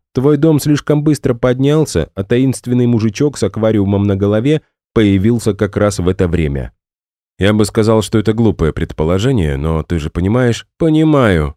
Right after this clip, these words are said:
она выпрямилась. «И от меня никто ничего не узнает. Впрочем, я и сама не уверена в этом. Может, когда-нибудь придет время, и ты станешь мне больше доверять, чтобы раскрыть все секреты?» «Поверь, мои секреты смертельно опасны».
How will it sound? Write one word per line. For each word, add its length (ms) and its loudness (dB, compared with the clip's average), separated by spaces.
она 280 0
выпрямилась. 680 -4
«И 80 0
от 180 0
меня 420 2
никто 420 0
ничего 400 0
не 100 2
узнает. 600 -2
Впрочем, 380 0
я 120 2
и 40 2
сама 280 0
не 120 0
уверена 420 -2
в 60 -4
этом. 320 -6
Может, 320 0
когда-нибудь 600 -2
придет 300 -2
время, 400 0
и 40 -4
ты 180 -6
станешь 420 -4
мне 200 -2
больше 400 -4
доверять, 560 -4
чтобы 340 -6
раскрыть 540 -6
все 240 -4
секреты?» 640 -8
«Поверь, 340 2
мои 240 -2
секреты 600 -6
смертельно 680 -4
опасны». 520 -12